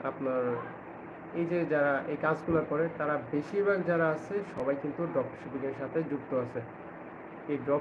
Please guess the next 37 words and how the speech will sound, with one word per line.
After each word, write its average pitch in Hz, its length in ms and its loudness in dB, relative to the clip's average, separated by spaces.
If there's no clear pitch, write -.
শিপিং 180 280 0
করেই 180 220 4
তারা 185 220 12
প্রায় 143 140 4
মাসে 131 300 -2
অনেক 143 320 4
টাকা 151 160 0
ইনকাম 139 320 0
করতেছে। 147 460 -2
আপনিও 160 280 4
চাইলে 160 260 6
ড্রপ 135 180 2
শিপিং 147 220 0
করতে 147 260 -2
পারেন, 143 300 2
সেটা 139 280 0
ছেলে 139 180 0
হইতে 135 220 -2
পারে, 135 220 0
মেয়ে 131 180 0
হইতে, 135 300 -2
সবাই 139 240 2
করতে 139 200 -2
পারবে। 131 300 0
যেমন 175 160 6
কিছু 185 240 0
কিছু 190 180 0
মেয়ে 175 140 6
আছে 170 240 4
যারা 143 520 6
Facebook 143 360 2
মার্কেট 139 400 4
প্লেস 139 220 4
বা 127 360 4
Facebook 127 460 -2
পেজের 143 300 4
মধ্যে 131 440 0